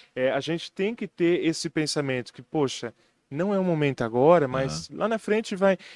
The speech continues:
Speaker 1: é, são duas, são duas situações bem complicadas, né? Então, por isso que nós, como portais de notícia, a gente tenta trazer esse lado da sociedade, os anseios da comunidade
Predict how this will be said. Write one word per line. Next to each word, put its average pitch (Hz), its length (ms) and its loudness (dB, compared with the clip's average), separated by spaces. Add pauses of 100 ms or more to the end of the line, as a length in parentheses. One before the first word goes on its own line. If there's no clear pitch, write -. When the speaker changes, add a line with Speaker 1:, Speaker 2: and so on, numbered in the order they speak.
(120)
Speaker 1:
é, 147 440 2
são 185 280 2
duas, 208 500 4
são - 480 -4
duas 208 160 -2
situações 190 400 -2
bem 180 200 0
complicadas, 180 1080 -4
né? 120 200 -4
Então, 156 280 2 (240)
por 175 100 2
isso - 160 -4
que 220 80 -6
nós, 175 480 -2
como 151 240 -10 (120)
portais 147 340 -4
de 135 80 -14
notícia, 143 560 -6
a - 20 -2
gente 160 300 -8
tenta 185 440 -4
trazer 135 320 -2
esse - 180 -8
lado 107 440 -2 (400)
da 147 120 0
sociedade, 127 1000 -6 (220)
os 139 160 -6
anseios 147 800 -2
da 131 120 -4
comunidade 127 960 -8